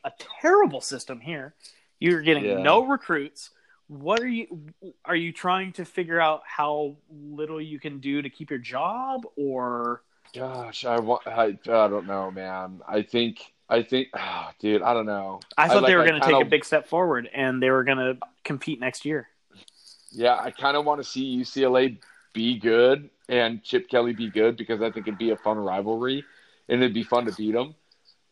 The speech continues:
Speaker 2: But, man, is it tough to watch that dumpster fire.
Speaker 1: <laughs> It's, it doesn't, it, nothing looks good.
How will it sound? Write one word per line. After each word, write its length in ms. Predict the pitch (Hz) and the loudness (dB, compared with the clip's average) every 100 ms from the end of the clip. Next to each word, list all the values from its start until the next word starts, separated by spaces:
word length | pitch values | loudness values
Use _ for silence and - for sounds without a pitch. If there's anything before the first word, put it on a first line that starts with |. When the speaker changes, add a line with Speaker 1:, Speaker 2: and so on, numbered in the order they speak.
| _ - | _ 2
Speaker 2:
But, 260 | 123 110 | 2 2
man, 560 | 113 127 131 113 95 95 | -6 0 0 0 -4 -12
is 240 | 110 110 104 | -4 -2 2
it 160 | 131 | 0
tough 280 | - 117 123 | 2 0 0
to 100 | 117 | -4
watch 320 | 104 104 - | 0 -2 -4
that 200 | 107 107 | -2 -2
dumpster 400 | 90 98 - 95 | -2 -8 -8 -12
fire. 400 | 92 85 85 80 - - | -8 -6 -6 -10 -10 0
Speaker 1:
<laughs> 120 | 185 - - 175 - - - | 0 0 -16 -18 -18 -14 -2
It's, 380 | 147 - - - _ | 0 0 -8 -10 _
it 200 | 156 147 131 | 4 4 4
doesn't, 340 | 139 127 123 _ 151 | 2 0 -14 _ -4
it, 220 | 143 131 _ _ - | -4 -4 _ _ -16
nothing 840 | 170 151 147 147 143 - 139 127 | -10 -8 -4 2 0 2 -4 -2
looks 260 | 123 - - | -4 -6 -6
good. 280 | 123 117 | -6 -6